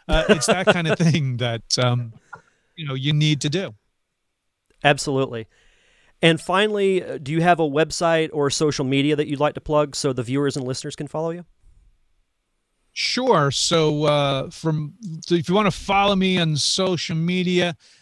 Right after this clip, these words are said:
Speaker 1: these are the, uh, addresses there. Facebook,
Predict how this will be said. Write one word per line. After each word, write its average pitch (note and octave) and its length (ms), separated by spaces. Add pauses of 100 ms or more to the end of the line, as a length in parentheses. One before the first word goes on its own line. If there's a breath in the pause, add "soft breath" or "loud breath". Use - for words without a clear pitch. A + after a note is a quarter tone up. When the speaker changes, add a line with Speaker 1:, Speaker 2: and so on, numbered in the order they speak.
(120)
Speaker 1:
these F#3+ 340
are F#3+ 80
the, F3+ 420
uh, E3+ 180
addresses D#3 500
there. F3+ 220
Facebook, G3 560